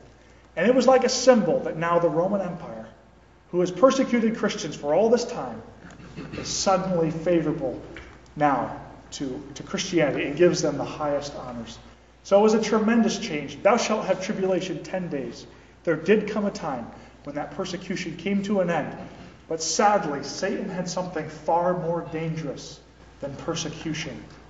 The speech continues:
in store for the church. And I'm sad to say that Christians took the bait during the Pergamos period. So he gave all those pagan holidays Christian names. You know, pagans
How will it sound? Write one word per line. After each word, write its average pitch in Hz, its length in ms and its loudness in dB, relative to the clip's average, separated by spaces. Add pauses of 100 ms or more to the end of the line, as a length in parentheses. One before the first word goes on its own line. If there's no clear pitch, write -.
in 117 140 -12
store 143 360 -2
for 127 160 -8
the 117 120 -10
church. 117 420 -12 (1800)
And 151 220 4
I'm 147 80 2
sad 170 300 4
to 156 40 -4
say 160 220 -2
that 135 160 -4
Christians 156 460 -6
took - 260 -12
the 135 80 -10
bait 113 220 -8 (580)
during 127 220 -12
the - 60 -12
Pergamos - 500 -8
period. 120 340 -10 (960)
So - 160 -4
he 180 60 0
gave 202 200 6
all 220 180 8
those 214 160 6
pagan 214 340 2
holidays 214 520 2
Christian 165 460 -6
names. 190 320 -4
You 180 60 -6
know, 165 100 2
pagans 240 640 0